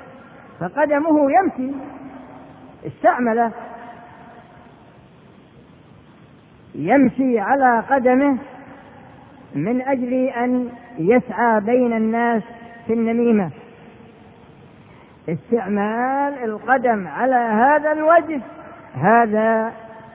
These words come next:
فيه أذى لأخيك المسلم،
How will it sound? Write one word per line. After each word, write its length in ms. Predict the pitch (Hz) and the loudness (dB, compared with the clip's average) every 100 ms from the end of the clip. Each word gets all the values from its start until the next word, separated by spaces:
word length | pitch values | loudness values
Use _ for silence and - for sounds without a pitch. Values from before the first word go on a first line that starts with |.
| - - - - - - - - - - - - - - - - - - | -20 -20 -20 -20 -20 -20 -20 -20 -20 -20 -20 -20 -20 -20 -20 -20 -14 0
فيه 640 | 269 339 285 262 285 285 - - - - - - 330 | 4 6 6 6 4 0 -4 -16 -20 -20 -14 2 4
أذى 420 | 302 262 180 147 147 - - - - - | 6 4 0 -6 -12 -16 -20 -20 -18 -6
لأخيك 640 | 180 262 233 247 302 214 | -2 0 0 0 0 0
المسلم، 680 | 208 196 277 - 269 294 269 | 0 0 0 0 0 0 0